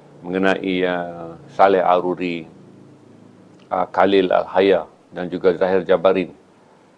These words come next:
tiga pemimpin, eh, Hamas, eh, kanan di luar bumi Palestin. Di mana dua minggu dulu kita bagi tahu kata ketiga-tiga mereka dipantau oleh Israel kerana,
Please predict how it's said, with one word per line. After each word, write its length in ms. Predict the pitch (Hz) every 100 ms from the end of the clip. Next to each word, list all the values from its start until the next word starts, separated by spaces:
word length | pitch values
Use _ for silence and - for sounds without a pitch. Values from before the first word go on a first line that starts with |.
| _
tiga 320 | - 87 95
pemimpin, 560 | 92 92 92 85 95 87
eh, 240 | 87 87 85
Hamas, 480 | 87 98 95 - - _ _
eh, 320 | - 85 80 -
kanan 480 | 95 104 98 87
di 80 | 87
luar 240 | 87 95 85
bumi 240 | 87 90
Palestin. 560 | - 90 92 - 90 73 _ _ _ _ _ _ _ -
Di 80 |
mana 240 | 92 101 104
dua 160 | 107
minggu 160 | 104 104
dulu 240 | 107 123
kita 160 | 110 104
bagi 240 | 98 98
tahu 160 | 95 104 95
kata 400 | 95 - 95 90 -
ketiga-tiga 560 | - 90 95 92 95
mereka 320 | 90 92 98
dipantau 560 | 90 87 92 92 95 90
oleh 160 | 90 85
Israel 400 | 92 92 92 87
kerana, 480 | 90 90 90 87